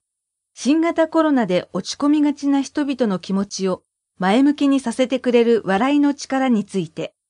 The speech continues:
区長と落語家の林家たい平さんが、区内の寄席、新宿末広亭で語り合いました。東京で唯一、木造の寄席を残し、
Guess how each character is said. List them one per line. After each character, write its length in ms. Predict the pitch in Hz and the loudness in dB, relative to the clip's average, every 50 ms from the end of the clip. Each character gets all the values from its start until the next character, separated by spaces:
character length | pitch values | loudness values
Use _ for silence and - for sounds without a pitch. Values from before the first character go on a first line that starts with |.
| _ _ | _ _
区 120 | - - - | -20 -16 -6
長 220 | - 330 294 254 | -2 -2 -2 0
と 240 | - - 170 180 - _ _ _ _ _ - | 0 -2 -4 -4 -6 _ _ _ _ _ -2
落 240 | 196 196 - 269 262 | -2 0 0 0 0
語 100 | 285 277 | 0 0
家 160 | - 269 262 | 2 2 2
の 140 | 254 254 240 | 2 2 0
林 460 | - - 226 262 302 294 - - 294 | -2 0 0 0 0 0 0 0 0
家 100 | 233 214 | 0 0
た 120 | - 202 | 0 -2
い 60 | 220 | -4
平 200 | 214 - 220 208 | -2 -2 -4 -4
さ 160 | 196 - 196 185 | -4 -4 -4 -2
ん 80 | 180 | -2
が、 180 | 175 170 - - _ _ _ _ _ _ - | -2 -4 -6 -8 _ _ _ _ _ _ -2
区 140 | - 277 | 0 2
内 240 | 311 311 294 277 233 | 2 4 2 2 2
の 140 | 190 180 160 | 0 0 -2
寄 100 | 156 165 | -4 -4
席、 240 | 160 - 180 - - _ _ _ _ _ _ | -4 -6 -8 -8 -8 _ _ _ _ _ _
新 300 | - - - 285 311 294 | -6 -2 0 0 2 0
宿 200 | 302 285 - 302 | -2 -4 -4 -6
末 260 | 277 - - 220 262 | -4 0 2 2 2
広 280 | 254 - 269 269 262 - | 2 0 0 -2 -2 0
亭 180 | - 247 247 233 | 0 -2 0 0
で 200 | 233 220 - _ _ _ - - | -2 -4 -6 _ _ _ -16 -12
語 220 | - - 190 208 | -8 -6 -4 -2
り 160 | 208 214 208 | 0 0 0
合 60 | 202 | 0
い 80 | 202 190 | 0 0
ま 100 | 180 175 | -2 -4
し 140 | - - - | -6 -8 -12
た。 120 | - - _ _ _ _ _ _ _ _ _ _ _ _ _ _ _ _ _ _ _ _ _ _ _ | -12 -14 _ _ _ _ _ _ _ _ _ _ _ _ _ _ _ _ _ _ _ _ _ _ _
東 180 | - 277 320 320 | 0 0 0 0
京 180 | - 311 320 302 | 0 0 0 2
で 120 | 247 294 285 | 2 2 2
唯 300 | 247 233 302 339 294 233 | 2 4 4 4 2 0
一、 340 | 202 - - - 165 - - _ _ _ _ - | -2 -6 -10 -12 -12 -12 -12 _ _ _ _ -4
木 260 | 190 196 - - 294 | -4 -2 -2 -2 -2
造 240 | 254 302 294 294 285 | 0 2 2 4 4
の 140 | 277 277 254 | 4 4 4
寄 120 | 208 214 | 4 2
席 160 | 214 - 269 | 2 2 2
を 140 | 269 277 262 | 4 4 4
残 240 | 247 254 247 247 247 | 4 4 2 0 -2
し、 240 | - - - - | -4 -6 -10 -14